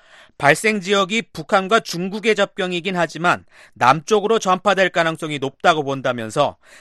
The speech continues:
상황을 엄중하게 인식해 추가 방역 조치를 실시할 계획이라고 말했습니다.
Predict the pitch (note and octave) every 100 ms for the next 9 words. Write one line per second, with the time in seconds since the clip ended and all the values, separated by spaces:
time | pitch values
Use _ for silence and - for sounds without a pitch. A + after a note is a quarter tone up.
0 | - - F#3+ F3+ F#3 F#3 C3 E3 D#3+ F#3
1 | E3+ E3+ D3+ C3+ C#3 F#3 F3+ - - A#3
2 | A3 G3+ F#3 D#3+ E3 - D3 C3+ - E3+
3 | - D#3 C3 B2 A#2 G#2+ G#2 G#2 G2+ -
4 | F#2+ F#2+ F#2